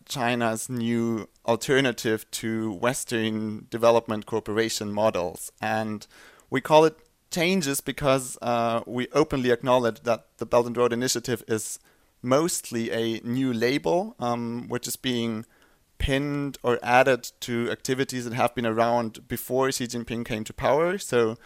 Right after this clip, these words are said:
for example, China's aid to Africa has been growing for twenty years now at a massive scale.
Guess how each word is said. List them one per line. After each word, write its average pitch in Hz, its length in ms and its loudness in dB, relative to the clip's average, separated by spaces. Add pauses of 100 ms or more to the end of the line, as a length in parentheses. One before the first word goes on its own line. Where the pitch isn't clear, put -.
(240)
for - 160 0
example, 123 460 2
China's 117 420 -2
aid 123 300 0 (140)
to - 160 -4
Africa 110 380 -2
has 107 180 -2
been 107 180 -8
growing 110 320 2
for - 180 -8
twenty 110 380 -6
years 143 300 0
now 117 180 0
at 107 140 -2
a 107 40 -4
massive 117 360 -2
scale. 135 500 0